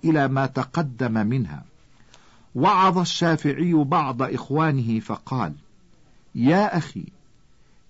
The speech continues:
إن الدنيا ضحض مزلة، ودار مذلة، عمرانها إلى خراب صائر،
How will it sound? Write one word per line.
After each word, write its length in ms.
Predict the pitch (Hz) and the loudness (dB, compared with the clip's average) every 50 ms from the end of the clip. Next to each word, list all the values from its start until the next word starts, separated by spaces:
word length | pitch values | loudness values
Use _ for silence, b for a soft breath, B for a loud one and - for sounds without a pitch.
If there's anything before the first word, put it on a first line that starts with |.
| - | -2
إن 220 | 139 151 160 170 175 | 0 2 2 2 2
الدنيا 800 | 175 147 131 120 123 185 220 202 202 185 175 175 165 160 151 | 0 0 -2 -4 -2 -2 0 2 2 2 2 2 2 0 0
ضحض 540 | 143 117 113 143 185 - - - - 135 135 | -2 -2 -2 -4 -4 -4 -6 -12 -8 -4 -2
مزلة، 840 | 147 139 131 127 123 123 123 120 110 123 143 143 127 107 90 80 73 76 - - _ - _ _ - _ - _ _ - _ - _ _ b b b b b b b b b b b b | -2 0 0 -2 -2 0 -2 -2 0 0 0 2 2 0 -2 -4 -6 -12 -16 -20 _ -20 _ _ -20 _ -20 _ _ -20 _ -20 _ _ b b b b b b b b b b b b
ودار 560 | - 120 135 139 110 160 175 185 180 175 160 156 143 | -2 0 0 2 2 4 4 4 4 4 4 4 4
مذلة، 680 | 135 143 135 131 - 139 147 143 123 104 95 82 76 69 - - _ _ _ - - b b b b b b - | 4 2 0 0 0 0 2 2 2 2 0 -2 -6 -10 -16 -20 _ _ _ -20 -20 b b b b b b -6
عمرانها 1120 | - 127 151 151 147 151 160 175 196 214 208 196 190 185 165 151 165 165 170 170 175 170 175 - - - _ - - - - | -2 0 2 2 2 2 4 4 4 4 4 4 4 4 4 2 2 2 2 0 -2 -4 -8 -14 -20 -20 _ -20 -12 -2 2
إلى 260 | 143 143 147 147 139 | 4 4 6 4 4
خراب 640 | - - - 139 139 135 160 165 151 120 127 120 113 | 2 0 0 2 2 4 4 2 2 2 0 -2 -2
صائر، 720 | 101 - - 139 139 127 - - 101 92 80 - - - | -4 -4 -2 0 2 2 0 -2 -6 -10 -10 -12 -18 -20